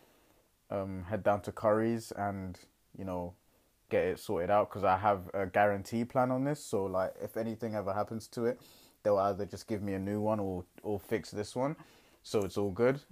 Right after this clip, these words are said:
Um, so for me, it was like, "All right, well, it's broken. Like, I can't, like,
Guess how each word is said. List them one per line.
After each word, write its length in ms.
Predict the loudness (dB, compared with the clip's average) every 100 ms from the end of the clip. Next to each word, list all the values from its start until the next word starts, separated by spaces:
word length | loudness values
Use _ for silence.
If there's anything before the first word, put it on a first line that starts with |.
| -12
Um, 460 | -8 -6 -6 -8 -10
so 180 | -2 -2
for 120 | 0
me, 180 | 0 2
it 100 | 2
was 140 | 2
like, 320 | 4 4 4 -2 -18 _
"All 80 | 2
right, 180 | 4 4
well, 300 | 4 4 2 -6
it's 160 | -10 -8
broken. 380 | 0 0 2 -2
Like, 160 | -2 -4 -8 -4
I 40 | -2
can't, 280 | 2 2 4
like, 220 | 0 0